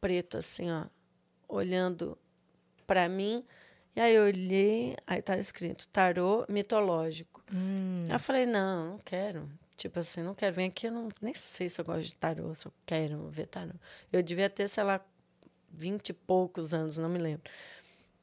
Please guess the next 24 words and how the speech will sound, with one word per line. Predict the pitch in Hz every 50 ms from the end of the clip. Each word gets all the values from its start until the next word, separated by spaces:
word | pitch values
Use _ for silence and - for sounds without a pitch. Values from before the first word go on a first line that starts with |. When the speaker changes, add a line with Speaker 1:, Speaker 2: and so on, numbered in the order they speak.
| - -
Speaker 1:
E | 240 214 226 220 220
aí, | 220 220 214 214 214 214 220 220 226 240
de | 220 247 262 277 277
repente, | 269 254 262 - - 240 240 240 262 277 277 277 - - - 294 302 311 339 339 - _ -
eu | - 214
falei, | - - - 233 226 233 220 214 208
aí | 208 - 226 277 349
eu | 381
fiquei | - - 269 - - 285 262
olhando, | 247 233 233 254 262 254
procurando | 254 262 254 254 226 262 285 285
negócio, | 262 220 202 196 247 262 277 247 254
mas | 247 240 240 214 - -
o | - 240
negócio | 254 254 254 302 359 349
ficava | - - 294 277 -
piscando | 262 226 - - - 277 269 262 233
pra | 254 233
mim, | 240 269 285 285 - - - -
ele | 440 392 370
me | 349 277
paquerou, | - 262 254 247 - 240 226 220 240 247 240 240 233 226
aí | 220 208 202 220 220 214
eu | 214